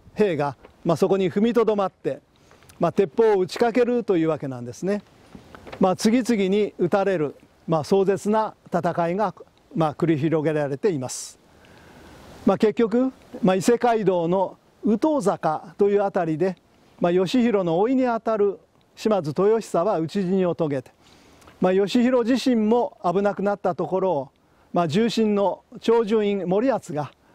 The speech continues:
あー、身代わりとなって、まあ、かろうじて脱出に成功します。で、薩摩まで逃げ戻-、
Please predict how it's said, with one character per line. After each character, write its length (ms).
あ 60
ー、 40
身 120
代 100
わ 120
り 80
と 140
な 120
っ 40
て、 280
ま 100
あ、 20
か 160
ろ 140
う 40
じ 160
て 320
脱 180
出 320
に 220
成 180
功 180
し 100
ま 100
す。 200
で、 120
薩 40
摩 460
ま 160
で 360
逃 200
げ 140
戻-、 280